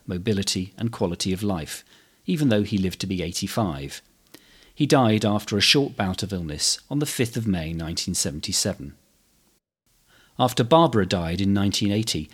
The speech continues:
a small box was discovered in the house with his medals, a nineteen fourteen Star, War Medal and Victory Medal, known as Pip, Squeak and Wilfred after the Daily Mirror cartoon. It was written by Bertram Lamb,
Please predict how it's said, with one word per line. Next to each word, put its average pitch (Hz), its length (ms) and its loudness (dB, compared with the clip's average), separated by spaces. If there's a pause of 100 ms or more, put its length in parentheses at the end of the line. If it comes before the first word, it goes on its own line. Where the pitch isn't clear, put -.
(160)
a 135 80 -4
small 170 300 4
box 131 400 0
was 104 120 0
discovered 87 480 0
in 85 120 -6
the 92 180 -6
house 87 340 0
with 87 140 -6
his 92 180 -6
medals, 90 560 -2 (520)
a 107 40 4
nineteen 117 440 6
fourteen 98 420 0
Star, 95 520 0 (300)
War 139 220 6
Medal 98 400 2
and 117 140 4
Victory 113 400 -2
Medal, 78 360 -6 (300)
known 165 180 4
as 160 140 4
Pip, - 320 -2
Squeak 123 420 0
and 120 140 0
Wilfred 101 540 0
after 92 260 -4
the 92 60 -2
Daily 95 340 0
Mirror 107 300 2
cartoon. 78 640 -8 (800)
It 160 140 -6
was 135 160 0
written 117 280 2
by 110 100 4
Bertram 101 560 0
Lamb, 101 440 0